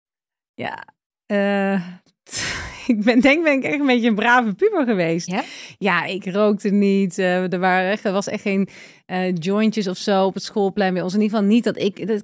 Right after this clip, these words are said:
Speaker 1: ik, weet je, ik, ik kom gewoon uit de provincie en
Speaker 2: Je
Speaker 1: dat
Speaker 2: dronk
Speaker 1: was
Speaker 2: niet stiekem voor een schoolfeest?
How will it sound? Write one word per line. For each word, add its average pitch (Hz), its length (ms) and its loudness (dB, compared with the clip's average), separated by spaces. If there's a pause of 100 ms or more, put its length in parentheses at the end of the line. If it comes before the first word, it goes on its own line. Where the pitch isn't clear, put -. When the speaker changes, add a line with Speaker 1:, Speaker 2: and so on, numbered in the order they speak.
(120)
Speaker 1:
ik, 185 140 -12
weet 202 240 -10
je, 240 120 -4
ik, - 300 -8
ik - 200 -14
kom 247 220 -4
gewoon 247 140 0
uit 214 80 -2
de - 80 -12
provincie 240 720 0
en 214 180 0
Speaker 2:
Je 214 60 8
Speaker 1:
dat 214 100 2
Speaker 2:
dronk 208 200 6
Speaker 1:
was 330 100 4
Speaker 2:
niet 269 180 4
stiekem 269 360 -2
voor 254 140 -4
een 240 80 -2
schoolfeest? 240 880 -4